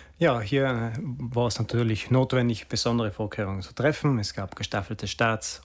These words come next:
und auch, ja, gestaffelte Starts, wie gesagt, und dann eben Masken und Abstand und so weiter. Natürlich, das Rahmenprogramm hat nicht stattgefunden, aber der Lauf konnte durchaus stattfinden.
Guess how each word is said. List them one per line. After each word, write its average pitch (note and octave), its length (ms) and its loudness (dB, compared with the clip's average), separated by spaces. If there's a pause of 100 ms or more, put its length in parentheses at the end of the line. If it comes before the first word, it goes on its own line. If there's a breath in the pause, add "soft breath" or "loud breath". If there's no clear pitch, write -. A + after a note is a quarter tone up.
und G#2+ 400 -2
auch, G2+ 380 -4 (220)
ja, G#2+ 280 0
gestaffelte G#2 460 -4
Starts, A2 380 -2
wie A#2 80 0
gesagt, A2 600 -2
und A2+ 280 0
dann G#2+ 200 2
eben G2+ 680 -2
Masken G#2+ 520 -2
und D#3 200 0
Abstand G2 400 -4
und F#2+ 120 -4
so G2+ 100 -8
weiter. A2+ 300 2
Natürlich, F#2 360 -4
das - 240 -10
Rahmenprogramm G#2 600 0
hat F#2+ 100 -8
nicht G#2 160 -2
stattgefunden, G2 640 -4
aber F#2 320 -4
der - 140 -6
Lauf F2+ 240 -6
konnte - 220 -8
durchaus F#2 500 -8
stattfinden. - 460 -2